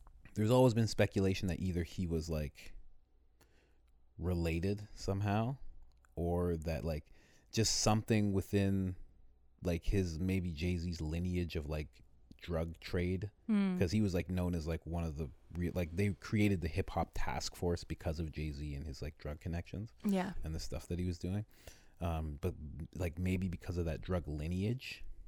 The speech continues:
Speaker 1: like, was somehow, like, he was given permission to use that name.
Speaker 2: Hmm.
Speaker 1: Whereas if, like, if it was me, they'd be like, "Fuck no, you're not using Rockefeller. I don't
Speaker 2: <laughs>
Speaker 1: care how you spell it, you're not using it." But for him, he was given that clearance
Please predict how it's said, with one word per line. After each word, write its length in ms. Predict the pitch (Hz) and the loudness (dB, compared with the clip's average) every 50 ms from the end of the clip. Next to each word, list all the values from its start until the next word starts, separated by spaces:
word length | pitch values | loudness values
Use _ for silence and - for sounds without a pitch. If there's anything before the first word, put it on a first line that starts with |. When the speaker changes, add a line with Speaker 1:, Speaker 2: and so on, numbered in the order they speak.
| - - | -8 -4
Speaker 1:
like, 160 | - 82 - | -4 -2 -2
was 120 | - 80 - | -2 -4 -4
somehow, 760 | - - 101 95 95 87 85 101 92 90 82 78 78 76 76 - - - - - _ - - - - _ _ - | -2 0 0 0 0 0 0 0 2 2 2 0 0 -2 -4 -8 -12 -20 -20 -20 _ -20 -20 -20 -20 _ _ -2
like, 140 | 80 82 - | -2 -2 -2
he 220 | - - 110 104 | 0 2 2 4
was 180 | 98 101 82 80 | 4 4 2 0
given 280 | - 98 87 87 90 87 | 0 0 0 2 0 0
permission 520 | - - 90 87 82 82 - - 85 82 | -2 0 0 0 0 0 0 0 -2 -2
to 100 | - - | -2 -4
use 260 | 80 78 80 80 73 73 | -4 -2 -2 -2 -2 -2
that 220 | 80 78 - - | -2 -2 -2 -4
name. 320 | 52 60 58 - - - - - - - - - - - - - - - | -6 -6 -6 -6 -8 -10 -10 -8 -8 -8 -8 -10 -10 -10 -12 -8 -2 2
Speaker 2:
Hmm. 240 | 214 208 196 185 180 - | 4 4 4 2 0 -2
Speaker 1:
Whereas 400 | - 90 87 - - 82 85 76 - | -2 0 2 2 2 2 2 0 0
if, 240 | 82 76 - - - | 0 -2 -2 -4 -2
like, 380 | 80 76 76 73 - - - _ | -2 -2 -2 -4 -6 -12 -16 _
if 160 | - 85 - 92 | -8 -6 -2 0
it 20 | |
was 180 | 90 87 82 85 | 0 0 0 0
me, 380 | 90 92 92 90 82 78 78 76 | 0 2 2 2 0 -2 -2 -2
they'd 180 | 73 82 78 | -4 -4 -4
be 100 | 80 82 | -2 -4
like, 180 | 67 - - - | -4 -4 -6 -10
"Fuck 380 | - - - - 78 - - | -14 -16 -10 -8 -8 -8 -6
no, 140 | 82 78 73 | -6 -4 -4
you're 100 | 76 69 69 | -4 -6 -6
not 140 | 69 67 | -6 -6
using 220 | 73 73 71 73 73 | -6 -6 -8 -8 -8
Rockefeller. 520 | - - 82 - - - - - - - 87 - - - - | -10 -10 -10 -12 -12 -12 -10 -10 -10 -10 -10 -12 -14 -10 2
I 20 | - | 8
don't 360 | 247 240 247 240 214 202 185 | 10 10 12 12 10 10 8
Speaker 2:
<laughs> 20 | 180 | 6
Speaker 1:
care 120 | 185 87 | 4 2
how 140 | 78 80 78 | 2 2 0
you 100 | 78 73 | 0 -2
spell 300 | - - - 78 69 73 | -4 -6 -6 -4 -4 -4
it, 80 | - - | -6 -6
you're 80 | 82 | -4
not 160 | 78 73 73 | -4 -4 -4
using 240 | 71 76 71 78 82 | -6 -6 -6 -6 -8
it." 160 | 80 82 82 - - - - - - - - - - | -8 -10 -12 -14 -18 -20 -20 -20 -20 -20 -20 -16 -6
But 140 | - 87 85 | -4 -4 -2
for 120 | - - 78 | -2 -2 -2
him, 280 | 78 - 101 92 90 | 0 0 0 2 2
he 180 | 85 85 85 82 | 0 0 -2 -2
was 140 | 78 73 - | -4 -4 -4
given 300 | - 85 76 78 76 76 | -4 -4 -2 -2 -2 -4
that 180 | 73 - - | -4 -6 -8
clearance 580 | - - - 76 71 76 - - - - - | -10 -10 -8 -6 -6 -6 -8 -10 -12 -16 -16